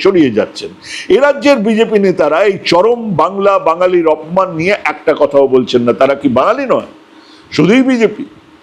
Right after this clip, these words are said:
সারা দেশ জুড়ে বিজেপি এক চরম বাঙালি বিদ্বেষ ছড়াচ্ছে। আজ নয়, বহুদিন আগে থেকে, সেই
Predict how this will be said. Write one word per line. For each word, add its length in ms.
সারা 240
দেশ 220
জুড়ে 200
বিজেপি 400
এক 120
চরম 280
বাঙালি 340
বিদ্বেষ 360
ছড়াচ্ছে। 400
আজ 200
নয়, 280
বহুদিন 340
আগে 220
থেকে, 240
সেই 180